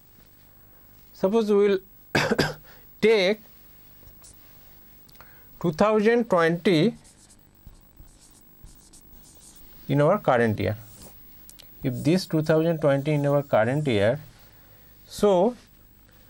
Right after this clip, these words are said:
we will reveal our subscription for the year two thousand twenty, because this is our current year. Anything belonging to two thousand twenty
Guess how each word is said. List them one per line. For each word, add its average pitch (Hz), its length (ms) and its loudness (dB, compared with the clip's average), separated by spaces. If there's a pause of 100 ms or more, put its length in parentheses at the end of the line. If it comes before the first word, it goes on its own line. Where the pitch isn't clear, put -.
(140)
we - 160 0
will 226 500 2 (760)
reveal 170 460 2
our 214 120 2
subscription 190 800 -2
for 220 320 -2 (340)
the 143 80 -4
year 175 240 0
two 156 120 -6
thousand 151 480 -2
twenty, 151 440 -2 (1080)
because 185 300 0
this 156 200 0
is 160 120 -2
our 185 280 2 (320)
current 185 360 0
year. 107 220 0 (960)
Anything 247 460 0
belonging 220 540 0
to 226 220 -6
two 180 100 -8
thousand 214 440 0
twenty 190 640 -2